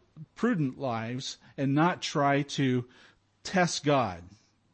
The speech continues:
And then there are people who live faith. They s-, they want to speak their faith into reality.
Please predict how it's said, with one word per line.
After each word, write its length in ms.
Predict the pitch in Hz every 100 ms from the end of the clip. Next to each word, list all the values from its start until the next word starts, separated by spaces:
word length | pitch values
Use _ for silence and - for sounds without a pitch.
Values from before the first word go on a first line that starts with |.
| _ _ _ _ - _ - - -
And 140 | - 175
then 160 | 294
there 220 | 320 220 156
are 80 |
people 640 | 143 - 143 135 127 180 208 - -
who 300 | 180 170 147
live 360 | 143 143 151 135
faith. 560 | - 139 131 180 - - - _ _ - _
They 300 | 139 233 277
s-, 460 | 233 - - - - - 180 165 165
they 200 | 196 254
want 260 | 269 202 190
to 120 | 165
speak 600 | - - - 220 247 -
their 260 | 170 175 175
faith 880 | - - 165 127 123 135 - - _ _ _ _ _ _
into 420 | 185 180 - 170
reality. 760 | 139 127 123 113 104 - -